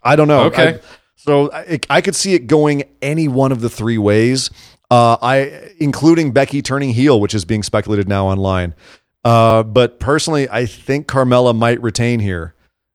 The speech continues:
Speaker 1: and, uh, and that this just becomes something like this. Th-, there's more to, there's more to do here between Becky and Charlotte before the championship gets involved b-, between them.
Speaker 2: Sure, sure.
Speaker 1: You know what I mean?
Speaker 2: Yeah.
Speaker 1: So I think they're gonna build the tension between them more before one of them gets the belt,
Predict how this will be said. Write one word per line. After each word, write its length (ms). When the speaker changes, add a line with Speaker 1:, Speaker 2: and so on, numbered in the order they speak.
Speaker 1:
and, 380
uh, 360
and 220
that 220
this 160
just 160
becomes 400
something 260
like 220
this. 180
Th-, 240
there's 220
more 520
to, 260
there's 220
more 480
to 80
do 300
here 280
between 380
Becky 320
and 80
Charlotte 320
before 560
the 80
championship 540
gets 160
involved 520
b-, 100
between 440
them. 220
Speaker 2:
Sure, 280
sure. 240
Speaker 1:
You 80
know 80
what 60
I 40
mean? 280
Speaker 2:
Yeah. 200
Speaker 1:
So 100
I 60
think 140
they're 80
gonna 180
build 500
the 100
tension 360
between 280
them 120
more 240
before 300
one 320
of 60
them 100
gets 220
the 80
belt, 360